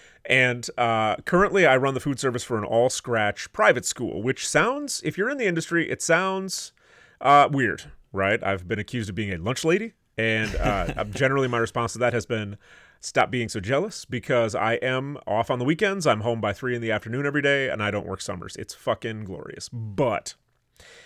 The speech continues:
Speaker 1: for my company, and this is a symptom of covid, uh, this is our largest sales year we've ever had in the history of the company, right? I have nothing to do with that, but what is happening is that your bigger companies, your Aramarks, your, um,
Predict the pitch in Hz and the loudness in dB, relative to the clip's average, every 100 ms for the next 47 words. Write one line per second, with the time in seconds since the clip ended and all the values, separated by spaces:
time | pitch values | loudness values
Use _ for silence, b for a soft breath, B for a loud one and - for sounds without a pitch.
0 | b b b b b 143 127 127 - 269 | b b b b b -4 2 2 4 4
1 | 151 104 135 139 170 196 - 196 214 202 | 4 2 -2 0 0 0 2 2 2 0
2 | - 123 117 151 _ _ _ 117 110 104 | 4 2 2 -6 _ _ _ 2 4 2
3 | 110 147 156 131 120 120 131 160 - - | 0 -2 2 2 4 2 2 -2 -6 0
4 | 135 127 123 120 120 117 95 101 104 107 | 2 2 -2 -2 -2 -2 -4 -4 -4 -2
5 | 98 92 92 _ 120 110 107 117 98 95 | -2 -2 -8 _ -6 -4 -4 -4 -6 -8
6 | 87 - - _ 87 92 _ _ _ _ | -12 -14 -20 _ -6 -6 _ _ _ _
7 | b b b - 143 127 117 110 101 90 | b b b 6 6 6 0 -2 -4 0
8 | 131 95 65 _ 117 127 95 - b b | 2 2 -4 _ -4 -2 -2 -4 b b
9 | b b b _ - 131 131 160 220 247 | b b b _ -2 0 0 2 2 4
10 | 151 131 117 120 110 135 135 127 117 98 | 2 0 2 2 2 2 2 0 -4 -4
11 | 98 98 85 117 120 110 110 - 110 104 | -6 -2 2 2 2 -2 -2 -6 -6 -4
12 | 101 95 92 - 92 87 85 | -2 -4 -4 -4 -6 -6 -8